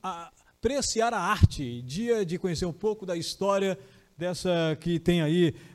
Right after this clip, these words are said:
um pouco de tudo na sua vida. Tem um pouco da música, artes plásticas, arte cênica, dramaturgia. É, nos conte, é, Marilei, como começou tudo isso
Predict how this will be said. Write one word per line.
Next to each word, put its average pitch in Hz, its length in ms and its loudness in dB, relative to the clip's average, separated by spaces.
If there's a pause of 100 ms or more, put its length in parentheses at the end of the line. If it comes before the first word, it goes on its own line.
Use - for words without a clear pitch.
um 156 160 0
pouco 156 680 2
de 139 120 -8
tudo 202 420 0
na 165 120 2
sua 165 180 2
vida. 131 300 0
Tem 170 160 0
um 160 60 0
pouco 143 240 -2
da 110 100 -4
música, 165 840 4
artes 135 340 -6
plásticas, 180 600 -4
arte 147 240 -2
cênica, 185 800 2 (200)
dramaturgia. 185 1000 0 (420)
É, 220 140 -4
nos 254 200 -6
conte, 269 460 -2 (300)
é, 190 500 -2
Marilei, 214 680 4
como 302 480 -6 (360)
começou 240 460 -2
tudo 185 220 0
isso 160 400 0